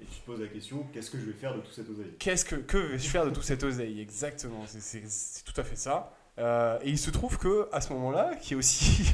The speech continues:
Speaker 2: <laughs> le moment où, bah, je suis chez mes parents, je suis pas du tout dans la ville où forcément il y a tous mes potes en ce moment,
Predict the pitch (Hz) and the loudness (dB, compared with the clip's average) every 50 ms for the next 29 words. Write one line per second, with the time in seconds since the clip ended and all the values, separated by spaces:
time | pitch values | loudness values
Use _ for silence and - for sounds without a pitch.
0 | 156 127 - - - 131 135 135 139 143 147 160 165 170 175 156 143 156 160 160 | 4 2 -4 -6 -4 -4 -2 0 2 2 4 4 4 6 6 4 4 2 2 0
1 | 143 127 123 123 123 123 120 120 120 120 - - 135 - - 127 131 131 127 131 | 0 2 4 4 4 4 4 2 0 0 -2 -4 -4 -2 0 2 2 2 4 4
2 | 135 131 131 147 170 196 214 220 220 220 226 220 - - - - 123 - - - | 4 4 4 4 4 4 4 2 0 -2 -2 -4 -4 -6 -10 -10 -12 -6 0 0
3 | 156 160 170 175 175 170 147 147 151 151 - 180 160 151 139 135 131 131 143 156 | 2 4 6 6 4 4 4 0 -4 -4 -4 -2 0 2 2 2 0 0 -2 -6
4 | 165 160 151 143 - 135 127 - 131 135 143 147 139 120 117 - - 156 151 147 | -6 -8 -6 -4 -6 -6 -4 -4 -4 -4 -4 -2 -2 -4 -4 -6 -6 -6 -2 -2
5 | 143 139 143 147 139 131 131 123 - 131 123 135 156 175 196 208 214 208 | 0 2 2 2 2 0 -2 -6 -6 -4 -2 2 4 4 6 4 4 2